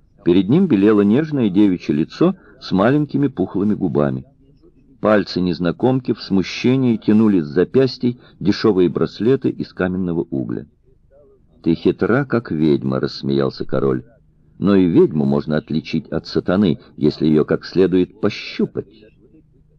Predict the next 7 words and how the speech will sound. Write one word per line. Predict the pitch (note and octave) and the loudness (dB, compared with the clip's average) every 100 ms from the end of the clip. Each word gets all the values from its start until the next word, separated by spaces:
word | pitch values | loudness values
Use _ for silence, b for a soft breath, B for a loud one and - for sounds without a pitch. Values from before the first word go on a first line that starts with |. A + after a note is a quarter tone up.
| _ - | _ -4
Незнакомка | F#2 A2+ A2+ B2+ E3 D3 | 0 2 0 0 0 2
отбросила | C#3 B2 A2+ G#2 - F2+ E2+ | -2 2 2 2 2 0 0
от | |
своей | - D#2+ F2 | 0 0 0
груди | C#2+ D#2+ F2 F3 b b | 0 -4 -4 -6 b b
его | - D#2+ F#2+ | -4 0 0
руки. | D#2+ C#2 - | -2 -6 -8